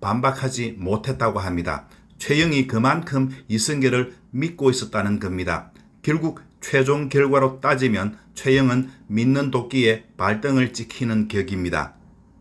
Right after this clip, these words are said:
여기서 한 가지 짚고 넘어가야 할 사항이 있습니다.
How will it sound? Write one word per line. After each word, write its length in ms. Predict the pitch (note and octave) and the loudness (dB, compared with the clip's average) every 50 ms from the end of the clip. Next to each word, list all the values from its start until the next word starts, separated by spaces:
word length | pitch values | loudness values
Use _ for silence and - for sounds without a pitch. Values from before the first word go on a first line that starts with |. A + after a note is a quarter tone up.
| - - - _ _ _ _ _ _ _ _ _ _ _ - | -20 -20 -20 _ _ _ _ _ _ _ _ _ _ _ 2
여기서 340 | D#3 F3 E3+ D#3 - - C#3 | 2 2 2 0 -4 -6 -6
한 300 | B2+ C3 B2+ B2+ C3+ C3 | -4 -2 0 0 2 4
가지 380 | C3+ C#3+ D3+ C#3 C#3+ C3 - | 2 2 2 0 -4 -6 -6
짚고 440 | - - C3+ C3 - - D3 C#3+ C#3 | -4 -4 -4 -6 -4 -2 0 0 2
넘어가야 600 | C3+ C#3 D3 D#3 D3+ C#3 B2+ B2+ B2+ B2+ B2+ A#2+ | 2 2 2 2 2 2 2 2 4 4 2 2
할 220 | A2 B2 A#2+ A#2+ | 0 -2 -4 -4
사항이 520 | A2+ - - - A#2 A2+ B2 B2+ A#2+ A2+ G#2+ | -6 -8 -6 -2 0 2 2 2 0 -2 -2
있습니다. 560 | F#2+ - - G2 F#2+ G2+ F#2 F2 D#2+ - | -4 -4 -6 -6 -8 -4 -2 -4 -4 -4